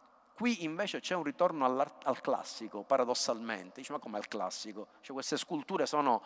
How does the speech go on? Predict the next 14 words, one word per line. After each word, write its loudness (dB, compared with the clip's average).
futuristiche, 2
avveniristiche." 4
Beh, 6
sì, -4
si -6
può 4
guardare 2
al -2
classico, -4
si -10
può 4
guardare 4
al 0
mito, -2